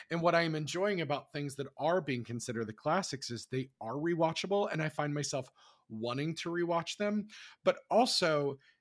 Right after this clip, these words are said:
they're the ones that have a balance between the horror, like, the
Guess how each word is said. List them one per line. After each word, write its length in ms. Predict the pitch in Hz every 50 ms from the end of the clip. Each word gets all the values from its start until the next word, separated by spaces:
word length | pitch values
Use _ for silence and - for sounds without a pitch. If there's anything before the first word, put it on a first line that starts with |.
| _ _
they're 460 | 123 123 135 180 185 196 208 226 233
the 120 | 185 190 170
ones 300 | 147 156 156 160 151 -
that 100 | 180 143
have 180 | 131 160 139 151
a 60 | 143
balance 480 | - _ 135 131 143 147 160 156 -
between 420 | - - 147 - - - 135 127 117
the 80 | 113
horror, 640 | 113 - - - - 151 156 170 185 196 202 208 - - 156
like, 260 | 147 160 151 - -
the 260 | 123 135 131 120 113